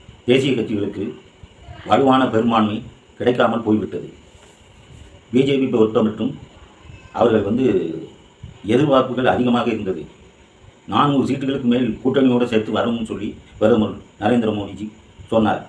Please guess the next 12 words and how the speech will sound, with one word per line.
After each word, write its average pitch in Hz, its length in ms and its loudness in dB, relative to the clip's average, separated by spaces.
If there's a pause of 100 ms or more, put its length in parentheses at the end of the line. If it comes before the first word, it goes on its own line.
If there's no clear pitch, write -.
(480)
ஆனால் 110 320 0
வந்து 90 220 -4 (800)
அது 113 200 -2
எல்லாம் 123 440 2
பொய்க்கும் 143 320 2
வண்ணம் 123 420 0
போய்விட்டது. 110 460 2 (1080)
இது 127 140 0
தவிர 131 260 4 (420)
தமிழகத்தை 156 440 4
பொறுத்தமட்டில் 120 640 -2 (840)
அதிகப்படியான 160 760 4